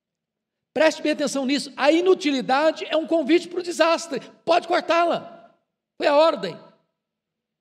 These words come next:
Mas mais, segundo lugar, nada que só extrai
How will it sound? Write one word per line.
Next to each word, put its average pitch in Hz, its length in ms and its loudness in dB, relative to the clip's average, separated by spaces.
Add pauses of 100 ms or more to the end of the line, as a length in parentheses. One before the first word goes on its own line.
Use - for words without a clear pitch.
(500)
Mas 294 160 0
mais, 285 340 -2
segundo 311 300 -2
lugar, 240 580 -4 (1500)
nada 311 600 2
que 254 180 -6
só - 720 -2
extrai 226 880 -2